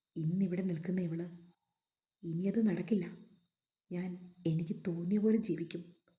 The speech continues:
അമ്മയെന്നല്ല ആരും. എൻ്റെ ജീവിതത്തിലേക്ക് ഉപദേശവുമായി വരണ്ട. എനിക്കത് ഇഷ്ടവുമല്ല. കലി പുരണ്ട് അമ്മയോട്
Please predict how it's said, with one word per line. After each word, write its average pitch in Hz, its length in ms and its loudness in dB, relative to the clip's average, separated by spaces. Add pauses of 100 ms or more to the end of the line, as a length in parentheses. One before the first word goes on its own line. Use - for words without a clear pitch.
(560)
അമ്മയെന്നല്ല 170 600 0 (480)
ആരും. 214 360 2 (1900)
എൻ്റെ 180 320 0
ജീവിതത്തിലേക്ക് 170 720 -2
ഉപദേശവുമായി 185 580 0
വരണ്ട. 165 300 -4 (960)
എനിക്കത് 156 380 0
ഇഷ്ടവുമല്ല. 170 500 2 (1000)
കലി 202 260 2
പുരണ്ട് 175 400 0 (220)
അമ്മയോട് 170 460 -2